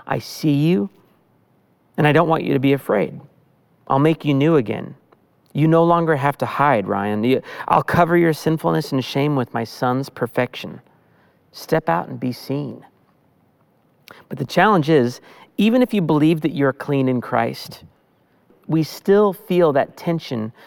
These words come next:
of our sin. And it doesn't mean that we're, that, it doesn't mean that we aren't accepted by Christ. We just, we feel the ongoing presence of sin, and we have to learn what it looks like to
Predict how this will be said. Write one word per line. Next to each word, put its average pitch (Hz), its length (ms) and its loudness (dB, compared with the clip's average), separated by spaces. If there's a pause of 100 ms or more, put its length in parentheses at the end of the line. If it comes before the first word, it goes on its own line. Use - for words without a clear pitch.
(260)
of - 140 0
our 131 140 4
sin. 117 520 0 (380)
And 170 160 0
it 170 160 4
doesn't 226 260 4
mean 208 160 4
that 196 100 2
we're, 160 260 0 (920)
that, 156 220 -2 (160)
it 160 80 -2
doesn't 233 280 4
mean 208 120 6
that 180 80 4
we 156 160 2
aren't 175 260 0
accepted 160 400 -2
by 131 140 0
Christ. 156 540 -2 (240)
We 175 100 4
just, 170 380 0
we 151 200 0
feel 196 480 2
the 139 200 -4
ongoing 147 400 2
presence 143 400 -2
of 110 100 -10
sin, 180 420 -2 (240)
and 156 80 -2
we 170 100 2
have 175 140 0
to 156 120 0
learn 175 260 2
what 160 100 2
it 156 60 -4
looks 160 220 -2
like 151 140 -4
to - 120 -8